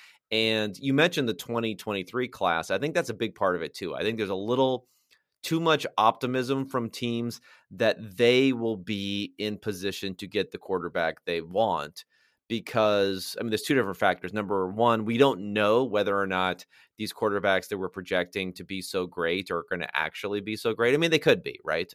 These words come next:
So that, that, that could happen. Number two is maybe teams are a little too optimistic on whether they'll be able to position themselves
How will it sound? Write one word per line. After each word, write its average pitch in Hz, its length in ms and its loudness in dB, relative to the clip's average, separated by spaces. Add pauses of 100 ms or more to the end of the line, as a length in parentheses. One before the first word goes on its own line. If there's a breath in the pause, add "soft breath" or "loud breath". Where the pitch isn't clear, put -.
So 98 180 -2
that, 92 140 -6 (320 loud breath)
that, 123 180 4
that 120 120 6
could 104 100 2
happen. 101 220 2
Number 120 180 2
two 135 320 2
is 104 400 2 (840)
maybe 117 240 -2
teams 120 220 -4
are 110 80 2
a 104 40 2
little 110 240 0
too 107 220 -4
optimistic 95 720 0 (240 loud breath)
on 101 160 -6
whether 101 220 2
they'll 95 160 0
be 98 180 -2
able 92 160 -2
to 90 60 -6
position 101 520 -6
themselves 87 800 -2